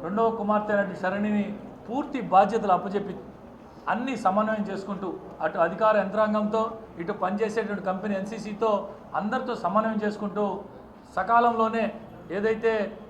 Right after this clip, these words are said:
రేపు వచ్చే విద్యా సంవత్సరంలోనే దీన్ని అందజేయాలని చెప్పి ఆలోచన చేసి పూర్తి బాధ్యతలు సార్ యొక్క కుమార్తె శరణి అప్పచెప్పి, శరణి గారు కూడా ఏదైతే తనకున్న అపారమైన అనుభవం, అనేక కళాశాలలు, అనేక హై స్కూల్ నిర్వహించినటువంటి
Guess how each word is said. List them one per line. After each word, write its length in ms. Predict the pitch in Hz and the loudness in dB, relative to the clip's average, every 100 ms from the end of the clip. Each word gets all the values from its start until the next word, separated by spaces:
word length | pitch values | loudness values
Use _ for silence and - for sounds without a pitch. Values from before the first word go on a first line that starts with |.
| - | -6
రేపు 220 | 202 190 | -4 -2
వచ్చే 240 | 196 240 | -2 0
విద్యా 260 | 208 170 226 | 0 4 4
సంవత్సరంలోనే 720 | 214 208 214 208 214 208 190 - - 165 | 4 0 0 0 2 0 -2 -6 -14 -8
దీన్ని 180 | 190 185 | -4 -2
అందజేయాలని 560 | 208 220 226 214 208 202 | 0 4 6 6 6 -2
చెప్పి 200 | 202 202 | 0 2
ఆలోచన 440 | 208 208 202 202 | 4 0 -4 -6
చేసి 320 | 202 208 185 - - - - | -6 -4 -6 -8 -14 -16 -6
పూర్తి 260 | 240 208 226 | -6 -4 -4
బాధ్యతలు 800 | 170 202 202 214 214 208 - - - - - 208 170 151 143 - | 4 4 2 -2 0 0 -2 -8 -14 -16 -18 -18 -16 -16 -18 -2
సార్ 180 | 190 208 | 2 2
యొక్క 140 | 208 | 2
కుమార్తె 420 | 208 180 208 202 185 | -4 0 2 2 -2
శరణి 500 | 185 190 208 196 - - - - | -2 0 0 -2 -6 -14 -10 -6
అప్పచెప్పి, 720 | 202 202 208 208 208 175 - - - - - | -4 -2 -2 -2 -4 -4 -6 -12 -16 -14 -4
శరణి 220 | 180 214 | -4 0
గారు 240 | 233 226 202 | 6 6 6
కూడా 420 | 220 226 208 - - - - - - | 4 6 6 2 -6 -14 -16 -16 -8
ఏదైతే 320 | 180 220 226 220 | -2 2 2 2
తనకున్న 380 | 214 208 220 | 0 0 2
అపారమైన 520 | 214 208 226 226 226 220 | 2 6 6 6 2 4
అనుభవం, 540 | 208 214 220 208 214 - - - 175 | 2 6 6 6 0 -10 -16 -6 -2
అనేక 320 | 220 247 226 | 0 0 0
కళాశాలలు, 540 | 202 220 220 220 208 | 4 6 8 8 8
అనేక 300 | 196 220 214 | 4 2 2
హై 100 | 196 | 0
స్కూల్ 260 | - 233 208 | 0 -2 -2
నిర్వహించినటువంటి 880 | 202 220 208 220 208 214 208 - | 0 0 0 0 0 0 0 -4